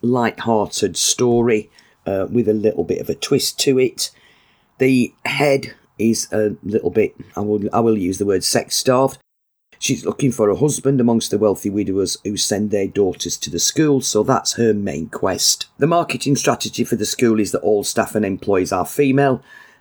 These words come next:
That's not actually true because the games teacher is a male with long hair who wears women's clothes at work and men's out of it.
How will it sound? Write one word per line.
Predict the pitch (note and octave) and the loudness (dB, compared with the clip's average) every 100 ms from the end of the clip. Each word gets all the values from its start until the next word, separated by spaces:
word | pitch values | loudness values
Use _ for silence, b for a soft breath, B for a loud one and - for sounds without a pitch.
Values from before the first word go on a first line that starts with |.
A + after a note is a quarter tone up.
| _ | _
That's | D#3+ - - | -4 0 0
not | D#3+ | 0
actually | A#2+ - A2 G2+ | -2 -2 -4 -2
true | - G#2+ C#3 | -2 2 2
because | C3+ A2+ - | 0 -4 -2
the | A#2+ | -2
games | - C3 D3 C#3 - | 0 0 0 0 -2
teacher | - G#2+ - - | -2 -2 -2 -6
is | F#2+ | -2
a | G#2+ | 0
male | G#2+ G#2 G#2 | 0 2 2
with | G2 G2 | 0 -2
long | G2 F2+ F2+ | 0 0 0
hair | F2+ F#2+ C#3+ b b b _ - | 0 2 0 b b b _ 0
who | A#2 | 2
wears | G#2+ A#2+ A2 | 4 4 4
women's | G#2+ D3+ C#3+ C3 | 2 2 2 0
clothes | - B2+ A2 G#2 | 0 2 2 2
at | G2 F#2+ | -4 0
work | A2 B2 - - | 2 2 -2 -6
and | G2+ G2+ | -6 -2
men's | G#2 G#2 F#2+ F2 - | 0 0 -2 -4 -2
out | G#2 D#2+ - | -2 0 -4
of | - | 0
it. | B2 - | 0 0